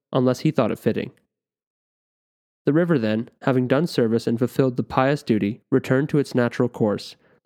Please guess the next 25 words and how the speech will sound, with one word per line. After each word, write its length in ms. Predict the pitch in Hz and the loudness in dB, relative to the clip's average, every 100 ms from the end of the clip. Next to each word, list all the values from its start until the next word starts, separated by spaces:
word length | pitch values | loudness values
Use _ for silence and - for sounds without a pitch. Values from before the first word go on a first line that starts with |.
| _ | _
leaving 260 | 131 131 123 | 2 2 0
a 40 | |
testimony 580 | - 143 - 110 107 104 | 0 -2 0 -2 -2 -2
of 140 | 110 | -2
its 120 | 110 | -2
obedience. 640 | 110 110 107 98 95 - - _ _ _ _ _ _ _ _ _ _ _ _ | -2 0 0 -2 -6 -14 -20 _ _ _ _ _ _ _ _ _ _ _ _
Here, 220 | - 156 175 | 2 2 4
therefore, 560 | 202 - 117 107 104 - _ _ | 0 0 0 0 -2 -8 _ _
the 80 | 131 | 0
head 120 | 139 | 2
of 120 | 147 135 | 0 2
the 80 | |
undaunted 520 | 131 120 123 123 - 139 | 0 2 0 0 -2 0
martyr 400 | 123 104 104 - | 0 2 -2 -2
was 160 | 123 | -4
struck 280 | - 117 107 | 0 -2 0
off, 340 | 98 95 - - _ _ - | -2 -2 -8 -20 _ _ -4
and 140 | 120 | -2
here 240 | 113 123 131 | 2 2 2
he 100 | 139 | 0
received 480 | 139 - 107 101 | 0 0 0 0
the 80 | - | -6
crown 280 | - 113 107 | -2 0 0
of 100 | 101 | 0
life, 320 | 104 95 - | 0 -2 -8